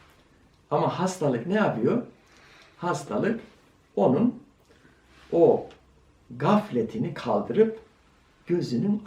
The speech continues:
açılmasına sebep oluyor. Allah bizi de o gafletlerden muhafaza etsin inşallah. Allah, Cenab-ı Hak hastalarımıza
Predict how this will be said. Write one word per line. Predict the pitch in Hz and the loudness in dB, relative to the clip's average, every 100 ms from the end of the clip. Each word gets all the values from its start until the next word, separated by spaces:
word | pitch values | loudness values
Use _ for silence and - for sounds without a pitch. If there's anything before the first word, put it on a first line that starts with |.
| - | -14
açılmasına | - 85 73 71 73 71 | -12 -10 -10 -12 -14 -14
sebep | - 71 - - | -14 -20 -20 -20
oluyor. | - - _ _ _ _ _ _ _ _ _ _ _ _ _ _ _ _ - | -20 -20 _ _ _ _ _ _ _ _ _ _ _ _ _ _ _ _ -6
Allah | 104 101 98 - | -2 -2 -4 -8
bizi | - - | -10 -6
de | |
o | - | -6
gafletlerden | - - - - 85 76 - | -8 -12 -16 -16 -16 -10 -10
muhafaza | 85 87 - - - | -8 -10 -14 -18 -18
etsin | - - - - | -20 -20 -20 -16
inşallah. | - - - - - - _ _ _ _ _ _ _ _ - | -14 -14 -14 -10 -10 -10 _ _ _ _ _ _ _ _ -4
Allah, | - 107 110 - - _ _ _ _ _ _ _ _ _ - - | 0 2 0 -4 -12 _ _ _ _ _ _ _ _ _ -20 -6
Cenab-ı | 120 113 - - | -2 0 0 -2
Hak | - - - _ _ _ _ - | -2 -6 -20 _ _ _ _ -10
hastalarımıza | 123 - 110 107 104 98 - 139 - | -8 -6 -4 -4 -4 -6 -2 -2 -2